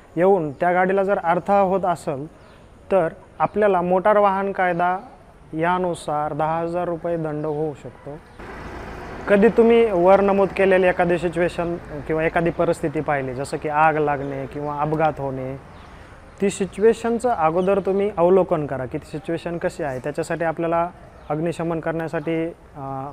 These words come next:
फायर ब्रि-, अ, फायर ब्रिगेडला बोलवण्याची गरज आहे किंवा ॲक्सिडेंट झाला आहे, अपघात झाला आहे आणि आपल्याला ॲम्ब्युलन्सची खरंच गरज आहे का, ह्या परिस्थितीचं अग-, अगोदर अवलोकन करा आणि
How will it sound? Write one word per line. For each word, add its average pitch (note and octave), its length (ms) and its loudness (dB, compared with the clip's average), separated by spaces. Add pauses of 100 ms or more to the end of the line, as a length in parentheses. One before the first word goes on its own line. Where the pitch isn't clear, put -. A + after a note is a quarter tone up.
फायर D#3 220 -2
ब्रि-, E3 160 0
अ, C#3+ 240 -6
फायर D#3+ 220 0
ब्रिगेडला D#3+ 320 0
बोलवण्याची D#3+ 380 -4
गरज D#3 280 -4
आहे D3 460 -2 (600)
किंवा D3 220 -6
ॲक्सिडेंट E3+ 520 0
झाला C#3 220 0
आहे, C3+ 100 -4
अपघात D3 320 -2
झाला C#3+ 300 -4
आहे B2 120 -8 (340)
आणि C#3+ 160 -6
आपल्याला E3 420 0
ॲम्ब्युलन्सची E3+ 540 0
खरंच G#3 280 2
गरज E3+ 260 2
आहे C#3 140 -2
का, C#3 180 -10
ह्या E3+ 380 2
परिस्थितीचं F#3+ 580 0
अग-, D#3 260 0 (100)
अगोदर F#3 340 0
अवलोकन F#3+ 600 2
करा D#3+ 280 -2 (120)
आणि D#3 160 -8